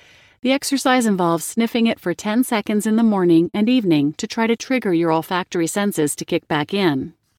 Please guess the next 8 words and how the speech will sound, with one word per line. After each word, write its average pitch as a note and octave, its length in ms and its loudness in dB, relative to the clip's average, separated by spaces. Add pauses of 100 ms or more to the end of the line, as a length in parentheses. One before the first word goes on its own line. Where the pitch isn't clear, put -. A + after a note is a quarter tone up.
(640)
What D4 200 2
to A#3+ 200 2
eat G3+ 180 4
if D#3 160 0
you F#3+ 80 0
lose F3+ 260 2
your D#3+ 100 -2
taste. E3 640 -2